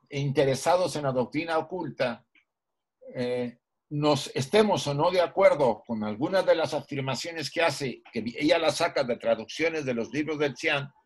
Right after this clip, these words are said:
del libro del Xian, pues vamos a llevar la, la línea y lo que nos parezca, vamos a decir, en este momento difícil de entender, pues lo pongo por acá, espero, y después lo vuelvo a analizar.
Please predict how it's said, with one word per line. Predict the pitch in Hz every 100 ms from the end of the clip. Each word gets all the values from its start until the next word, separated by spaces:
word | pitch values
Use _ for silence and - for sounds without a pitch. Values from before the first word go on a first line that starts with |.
| _ -
del | 117
libro | 156 160
del | 151
Xian, | 143 160 143 - _ - - - _ _ _ _ _ _
pues | - 151
vamos | 202 247 190
a |
llevar | 185 175 202 202
la, | 170 151
la | 147 143
línea | 180 214 175 165 202 - _ -
y | 151
lo | 156
que | - 151
nos | 147
parezca, | - 156 214 208 185 175 - -
vamos | - - 135 170 185
a | 160
decir, | 135 196
en | 143
este | 127 123 202
momento | 190 190 202 196 -
difícil | 120 113 156 156 -
de | 185
entender, | - 185 180 185
pues | 180
lo | 180
pongo | 180 226 220
por | 208
acá, | 185 214 208 - _ _ _ -
espero, | 135 - 220 220 - - _ _ _ _ -
y | 151
después | 151 - 208
lo | -
vuelvo | 165 180
a | 180
analizar. | 175 165 143 185 165